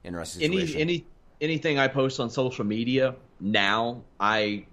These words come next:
Speaker 2: think in my mind, "How will this look when my wife, who wants to be a teacher, ha-, if her employers start to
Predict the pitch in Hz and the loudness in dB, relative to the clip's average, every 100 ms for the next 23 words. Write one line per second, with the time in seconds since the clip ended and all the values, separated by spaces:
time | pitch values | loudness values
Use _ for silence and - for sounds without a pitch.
0 | - - 135 127 127 113 104 104 107 107 | -20 -4 0 0 0 2 2 2 2 0
1 | 95 101 156 175 143 143 135 135 131 120 | -2 2 4 4 2 2 2 2 0 -2
2 | 120 110 110 107 95 - - _ - - | 0 0 -2 -4 -8 -14 -20 _ -20 -10
3 | 127 127 135 135 131 117 123 123 123 110 | 0 4 6 6 6 4 0 -4 -4 0
4 | 110 - 160 143 - 85 80 - - - | 0 0 -2 -4 -4 -6 -8 -18 -20 -20
5 | _ - - - - 147 131 - 131 - | _ -20 -6 -4 0 4 4 2 -10 -6
6 | 156 160 143 - 147 139 123 110 101 - | 4 4 4 2 6 6 6 4 0 -4
7 | - 120 117 113 - 117 110 | 0 2 2 0 -4 -2 -2